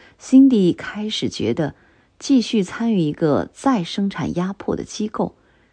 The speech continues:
在道德上是有问题的。那所教会学校最终给了他一件双重礼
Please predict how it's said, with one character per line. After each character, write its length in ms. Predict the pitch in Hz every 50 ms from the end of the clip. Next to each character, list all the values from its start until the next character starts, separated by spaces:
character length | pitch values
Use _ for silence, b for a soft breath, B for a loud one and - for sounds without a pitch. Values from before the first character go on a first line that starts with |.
| b b _
在 260 | - - 151 - - - _
道 220 | - 240 226 180
德 160 | 151 - 67
上 260 | - - - - - - _
是 260 | _ - - - -
有 260 | - - - - - _ -
问 200 | 180 170 - -
题 240 | - - - - _
的。 100 | - - _ _ _ _ _ _ _ _ _ _ _ _ _ _ _ _ _ _ _ _ _ _ _ _ _ _ _ _ _ _ _ _ _ _ _ _ _ _ _ _ _ _
那 140 | - 175 160
所 220 | 151 - 135 123
教 240 | 113 - - 170 143
会 160 | 139 - 151
学 200 | 139 - - 107
校 420 | 101 - - 117 - - - - _ _
最 200 | - - 185 156
终 360 | 131 - - 190 196 202 208 -
给 160 | - - -
了 80 | - -
他 200 | - - - -
一 160 | - - -
件 260 | - - - 92 - -
双 400 | - - - - 214 196 196 196
重 300 | - - - 117 143 151
礼 180 | - - -